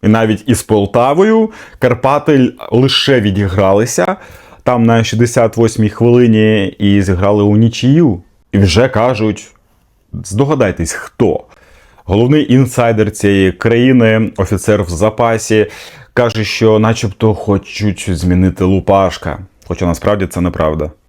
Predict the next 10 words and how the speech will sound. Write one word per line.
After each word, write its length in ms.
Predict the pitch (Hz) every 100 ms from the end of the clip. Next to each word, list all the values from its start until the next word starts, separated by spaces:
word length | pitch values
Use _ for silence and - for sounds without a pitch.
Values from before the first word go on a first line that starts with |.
| _
Але 200 | 117 123
що 220 | 120 160 139
коїться 420 | 147 135 120 123 113 107 104 101 98
з 60 | 101 - _
Карпатами, 560 | 139 - 226 220 190
поки 300 | 156 170 180
що 200 | 147 147 -
не 180 | 156 165
ясно. 400 | 180 127 98 -
Але, 320 | 110 110 104